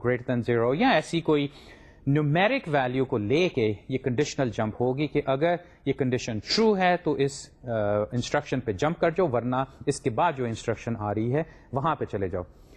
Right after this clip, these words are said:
تو ایک لحاظ سے اب یہ وہی اسمبلی لینگویج انسٹرکشنز ہیں جو کہ آپ typically دیکھ چکے ہیں، تو یہاں پہ کوئی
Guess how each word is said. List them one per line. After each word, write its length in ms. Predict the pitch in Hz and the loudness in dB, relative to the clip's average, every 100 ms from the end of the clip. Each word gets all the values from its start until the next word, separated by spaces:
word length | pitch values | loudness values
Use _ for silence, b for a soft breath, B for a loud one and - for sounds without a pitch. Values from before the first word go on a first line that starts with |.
| B B B B | B B B B
تو 60 | 262 | 2
ایک 180 | 277 | 4
لحاظ 260 | 247 220 220 | 2 2 2
سے 120 | 233 | 2
اب 200 | 202 190 165 | 2 0 -2
یہ 200 | 165 208 196 | -2 0 2
وہی 380 | 247 285 269 202 - | 2 2 2 0 -4
اسمبلی 380 | - 190 175 175 | -2 0 2 2
لینگویج 340 | 160 151 143 | 2 2 2
انسٹرکشنز 500 | 139 - 143 - 175 | 0 0 -2 0 0
ہیں 60 | 190 | 0
جو 140 | 190 | 0
کہ 100 | 190 | 2
آپ 200 | 180 - | 0 2
typically 380 | 175 175 175 147 | -2 -2 -2 2
دیکھ 180 | 165 156 | 2 0
چکے 240 | 120 117 | -4 -4
ہیں، 140 | 107 113 | -4 -2
تو 260 | 127 123 117 - - | 0 0 0 -6 -8
یہاں 240 | 127 131 143 | -2 0 0
پہ 100 | 143 | 0
کوئی 200 | 139 | 0